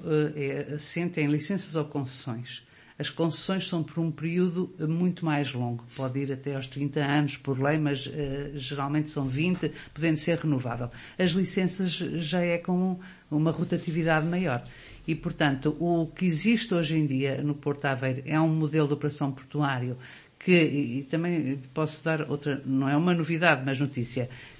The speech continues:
que é um, um modelo misto, que a comunidade portuária, eh, eh, aprecia,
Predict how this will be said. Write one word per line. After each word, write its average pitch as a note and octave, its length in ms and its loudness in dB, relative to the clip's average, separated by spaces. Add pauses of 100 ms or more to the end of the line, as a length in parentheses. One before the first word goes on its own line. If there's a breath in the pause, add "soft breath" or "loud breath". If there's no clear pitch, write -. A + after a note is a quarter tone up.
(140)
que F#3+ 240 8
é F#3 240 8
um, F3 460 2 (260)
um F#3+ 320 -2
modelo F#3 400 4
misto, A#3+ 720 8 (540 soft breath)
que C4 120 6
a C4 60 6
comunidade A#3+ 460 6
portuária, F#3 840 2 (300 loud breath)
eh, F3 200 4 (520)
eh, E3+ 480 4
aprecia, A#3 880 8